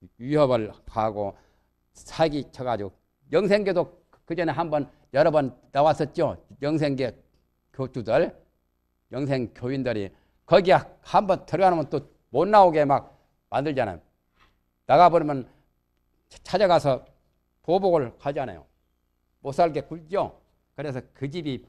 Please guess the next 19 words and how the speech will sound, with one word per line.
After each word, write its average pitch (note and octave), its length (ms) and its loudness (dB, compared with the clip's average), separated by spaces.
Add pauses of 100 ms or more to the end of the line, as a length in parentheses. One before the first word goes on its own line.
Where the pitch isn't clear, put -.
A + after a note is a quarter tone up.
(120)
망하게 B2 540 -6 (320)
만든다고 A2+ 500 -16
말이에요. F#2 240 -20 (2750)
도-, - 120 -20 (240)
도-, - 140 -20
도적질하는 D#3 680 0 (180)
그 - 120 -14
마음을 D3 640 2
갖고 C#3+ 540 -4 (460)
삼매를 D3+ 720 -4
닦아서 B2+ 420 -6
삼매를 D3+ 580 -6
이룬다 C3+ 380 -8
해도 D#3+ 640 2 (360)
결과가 C#3 720 -2
그렇게 E3 420 -10
된다 B2+ 280 -16
그 - 100 -20
말이에요. G2 280 -20